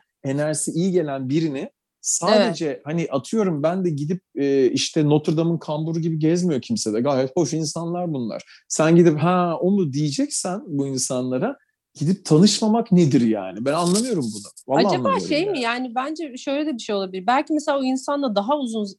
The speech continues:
Speaker 2: süre geçirse, atıyorum iki saat, üç saat falan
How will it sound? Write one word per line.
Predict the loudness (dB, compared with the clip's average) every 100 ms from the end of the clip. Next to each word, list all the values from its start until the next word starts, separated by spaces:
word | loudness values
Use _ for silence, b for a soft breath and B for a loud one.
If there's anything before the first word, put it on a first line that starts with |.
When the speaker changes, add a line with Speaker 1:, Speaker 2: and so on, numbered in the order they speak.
| _
Speaker 2:
süre | -14 -6 -4
geçirse, | -2 -4 -6 -4 2 4 2 -6
atıyorum | -6 -4 -4
iki | -2
saat, | 2 4 2
üç | -4
saat | 0 2 2 0 -2
falan | 0 2 0